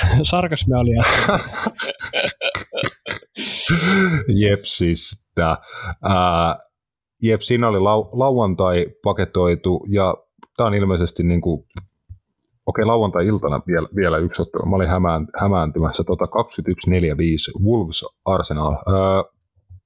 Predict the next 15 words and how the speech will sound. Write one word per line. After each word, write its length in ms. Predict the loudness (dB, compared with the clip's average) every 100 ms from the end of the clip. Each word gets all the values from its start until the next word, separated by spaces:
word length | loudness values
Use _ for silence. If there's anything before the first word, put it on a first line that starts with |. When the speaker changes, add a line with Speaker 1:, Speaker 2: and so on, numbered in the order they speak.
| _ -6
Speaker 2:
i-, 360 | -2 2 2 2
meneekö 380 | 2 2 2 0
Arsenal 480 | 0 0 0 2
voitolla 1040 | 2 2 0 0 0 0 0 0 0 -2 _ _ _ _ _ _ _ _ _ -10
sarja-, 540 | -2 0 2 0 -2 _ _ _ _ _
sarjakärkeen? 1000 | -6 0 2 2 0 -2 -2 0 2 2
Cityhän 500 | 0 -2 -2 0 0
taitaa 300 | 0 0 0
mennä 220 | 0 0 -2 _ _ _
sarjakärkeen 720 | -4 -2 0 0 -2 -2 -2
hetkellisesti, 680 | -2 -4 -4 -4 -2 -4 -4 -4
kun 140 | -2
he 60 | -2
rassaa 440 | -2 -2 -2 -2
Brentfordi, 640 | 0 0 -2 -2 -2 -2